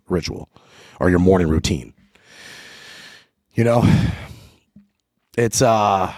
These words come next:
you know, twenty twenty-four, guys, it's upon us. Uh,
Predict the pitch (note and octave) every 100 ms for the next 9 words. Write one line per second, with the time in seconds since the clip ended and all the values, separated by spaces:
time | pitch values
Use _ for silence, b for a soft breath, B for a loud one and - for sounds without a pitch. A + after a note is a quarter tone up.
0 | B B _ _ _ _ _ _ _ _
1 | _ _ _ _ _ G2+ D2+ C#3 C#3+ C#3+
2 | C#3+ B2+ - A#2+ A#2 A#2 A#2 A2 - _
3 | _ _ F#2+ - - A2 A#2 A#2 A2+ -
4 | - _ _ b b b b b b -
5 | D#2+ C#2 G#1